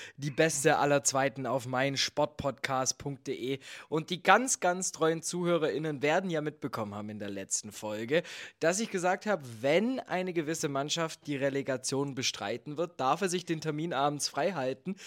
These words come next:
Gesagt, getan. Und damit, es geht natürlich um den H S V und damit natürlich auch zu Gast wieder die Lieblingskneipe, die H S V Klönstuf.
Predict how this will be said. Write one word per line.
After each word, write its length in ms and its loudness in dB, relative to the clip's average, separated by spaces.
Gesagt, 460 4
getan. 560 2
Und 240 -6
damit, 320 2
es 140 -2
geht 160 -2
natürlich 500 0
um 160 -6
den 240 -2
H 220 -2
S 260 -2
V 300 4
und 340 -4
damit 320 4
natürlich 480 -2
auch 300 2
zu 160 -6
Gast 380 -4
wieder 160 -8
die 120 -8
Lieblingskneipe, 800 -8
die 140 -8
H 140 0
S 100 -4
V 220 -6
Klönstuf. 680 -2